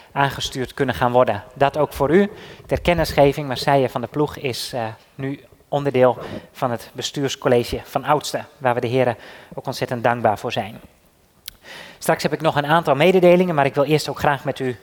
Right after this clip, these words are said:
naar de namen van de zieken kijken. En dan ziet u daar Gerrit Buisman staan,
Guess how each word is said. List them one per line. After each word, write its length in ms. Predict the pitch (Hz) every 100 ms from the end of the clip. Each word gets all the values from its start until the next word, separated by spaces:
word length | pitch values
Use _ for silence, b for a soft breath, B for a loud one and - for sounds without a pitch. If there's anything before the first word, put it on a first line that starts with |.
| B B B B
naar 120 | 135
de 100 | 127
namen 380 | 131 151 139 131
van 220 | - 131
de 60 | 123
zieken 360 | 165 165 143
kijken. 460 | - 120 127 185 202 -
En 100 | 123
dan 80 | 120
ziet 200 | - 139
u 60 |
daar 240 | 131 127 123
Gerrit 360 | - 127 120 135
Buisman 440 | 143 165 156 139
staan, 420 | - 147 151 180